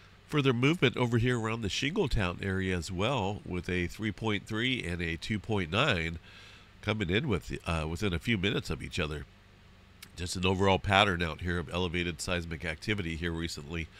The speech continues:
Uh, take a look here at the latest tremor count out here shows sixty-eight epicenters of tremor at the southern end of the Cascadia subduction zone. If you didn't get a chance to check out my,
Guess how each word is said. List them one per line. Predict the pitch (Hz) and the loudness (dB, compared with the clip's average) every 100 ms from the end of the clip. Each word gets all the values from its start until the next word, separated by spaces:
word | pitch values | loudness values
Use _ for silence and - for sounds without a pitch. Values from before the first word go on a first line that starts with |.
| - - - - - | -18 -16 -18 -16 -8
Uh, | 78 | -4
take | - 127 | 0 2
a | |
look | 104 113 - | 4 2 4
here | 120 | 0
at | 113 | 2
the | 90 90 | 0 0
latest | 92 104 95 - | 2 2 2 0
tremor | - 143 175 104 | -2 -2 0 -2
count | - 92 80 78 | 0 0 0 -4
out | 85 - | -4 -4
here | 90 85 | -4 -2
shows | - 90 85 - - - - - - - - - | 0 0 0 -4 -10 -18 -18 -16 -18 -20 -20 -10
sixty-eight | - 135 - - 170 170 180 | 0 2 2 2 4 4 4
epicenters | 151 - 101 - 87 85 87 | 2 2 -2 -2 0 2 0
of | - 73 | -2 -6
tremor | - - 147 90 82 82 85 - - - - - - - - - | -6 -2 0 0 -2 -6 -8 -12 -20 -20 -20 -20 -20 -20 -14 -6
at | 85 | -6
the | 92 | -4
southern | 87 - 139 139 95 | -2 2 4 2 2
end | 87 85 90 - - - - - - - | 0 0 -2 -10 -20 -20 -20 -20 -18 -10
of | 73 | -8
the | 82 | -2
Cascadia | 90 92 - 92 92 90 87 | 0 0 2 2 4 4 4
subduction | - 73 95 104 - 76 | 2 -2 0 0 -2 -4
zone. | 78 73 71 - - - - - - | -6 -6 -8 -14 -20 -20 -20 -20 -14
If | 76 - | -12 -6
you | 76 | -2
didn't | 98 | 0
get | 90 | 2
a | 87 | 2
chance | 110 104 | 2 0
to | - | -2
check | - 101 101 | 0 2 4
out | 101 | 2
my, | 85 90 82 | 2 0 0